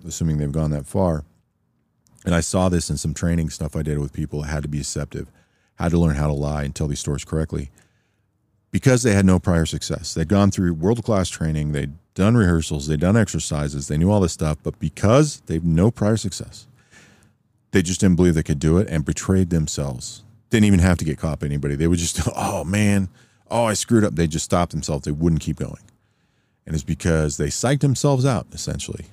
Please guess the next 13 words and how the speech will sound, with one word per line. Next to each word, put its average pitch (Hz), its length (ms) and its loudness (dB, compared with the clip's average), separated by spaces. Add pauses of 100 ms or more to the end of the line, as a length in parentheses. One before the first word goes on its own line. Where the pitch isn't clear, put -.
(160)
betrayed 95 540 0
themselves 80 520 0
and 67 100 -10
their 67 120 -10
thoughts. - 500 -20 (640)
So - 140 -4
bad 175 180 2
liars 190 300 6
aren't 180 160 4
too 170 160 6
hard 156 280 6
to 170 140 -2
find. 147 420 0